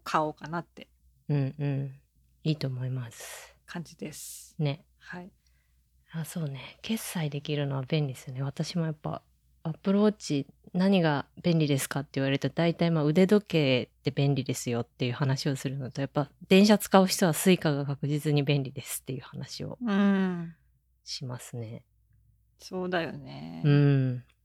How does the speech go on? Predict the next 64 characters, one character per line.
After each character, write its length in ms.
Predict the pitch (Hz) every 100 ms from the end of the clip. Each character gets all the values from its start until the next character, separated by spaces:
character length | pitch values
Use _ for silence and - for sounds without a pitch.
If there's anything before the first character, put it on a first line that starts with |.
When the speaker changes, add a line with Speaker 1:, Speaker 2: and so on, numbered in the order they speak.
| _ -
Speaker 2:
ま 180 | 202 185
あ、 20 |
あ 60 |
と 140 | - -
最 260 | - 190 185
近 200 | 226 226
だ 120 | 214
と 140 | 123
ね、 240 | 131 131 -
そ 140 | - 170
の、 200 | - - _ _ _ -
な 180 | 165 151
ん、 80 | 147
触 300 | - 190 202
っ 100 | -
た 100 | 214
も 140 | 208
の 140 | 202 190
を 80 | 139
や 100 | 139
り 140 | 151
取 220 | 160 147
り 20 |
し 240 | - - 143
な 140 | 139
く 80 | 143
て 140 | - 127
済 160 | -
む 100 | 147
じ 80 | 127
ゃ 60 | 117
な 80 | 107
い 80 |
で 60 | -
す 100 | -
か、 100 | -
コ 140 | - 147
ン 100 | 139
タ 140 | -
ク 100 | -
ト 120 | 165
レ 80 | 180 208
ス 100 | 196
だ 120 | 180 170
と 100 | 175
ね。 120 | 165
Speaker 1:
う 40 |
ん。 40 | - _ _ _ _ _ _
Speaker 2:
カ 240 | - 151
ー 40 | 131
ド 260 | 131 127
を 40 | 120
こ 120 | 127
う 20 |
店 180 | - 135
員 60 | 123
さ 160 | 139
ん 220 | 123 131 147
に 140 | 143
渡 280 | 123 - 123
し 120 | -
て 100 | 143
触 280 | - 131
っ 80 | 127